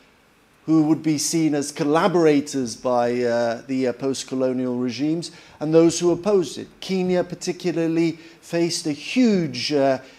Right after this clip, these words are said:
internal, uh, division of those ethnic groups that were seen to be pro-British or pro-settler. Namibia, uh, historical Southwest Africa, this is the case,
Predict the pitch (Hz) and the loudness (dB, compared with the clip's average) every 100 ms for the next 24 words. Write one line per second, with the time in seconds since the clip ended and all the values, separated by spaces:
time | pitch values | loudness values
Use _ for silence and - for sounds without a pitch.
0 | _ 156 147 - 165 156 147 143 135 131 | _ -6 -4 2 4 4 4 2 4 2
1 | 127 120 143 123 175 160 131 131 120 131 | 2 0 -4 2 4 4 0 -4 -6 -12
2 | 117 160 170 139 156 - 156 147 147 151 | -2 2 4 4 0 -2 -6 -4 -2 -2
3 | - 143 139 151 139 151 143 139 131 139 | -2 -6 -4 -6 -6 -4 -4 -4 -2 -2
4 | 131 123 - _ - - 147 139 131 127 | -2 -6 -18 _ -12 0 4 4 2 -2
5 | - - 147 156 156 123 - 143 131 - | -14 -4 -2 -2 -4 -8 -10 -6 -4 -4
6 | 139 123 139 143 156 - - - - - | -6 -6 -6 -8 -8 -20 -20 -20 -20 -8
7 | 135 147 180 160 170 170 175 - 131 131 | -2 0 2 4 4 4 0 -8 -8 -6
8 | 123 127 - 151 143 143 139 - 156 147 | -6 -6 -8 -4 -4 -4 -6 -2 -2 -2
9 | 143 - 151 143 143 147 139 - 143 127 | -6 -2 -2 -4 -6 -6 -4 -6 -6 -8
10 | 139 143 143 | -8 -6 -8